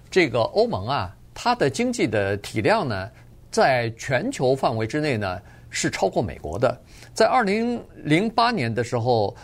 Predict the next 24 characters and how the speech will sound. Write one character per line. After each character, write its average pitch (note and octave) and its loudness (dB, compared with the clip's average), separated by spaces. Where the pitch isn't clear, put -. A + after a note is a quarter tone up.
欧 A3 4
盟 C3 -4
它 D#3+ 0
的 C3+ 2
经 F#3 -2
济 F#3+ 0
总 F2+ -2
量 - 2
大 F#3+ 2
概 C#3 0
是 B2 -6
在 A2+ 2
十 - -4
六 E3+ 2
点 G2+ 0
三 G3+ 0
万 F#3 2
亿 D3+ -4
的 F#2 -2
这 - -4
个 G#1 -4
G C#3+ 0
D D3 2
P D#3+ -6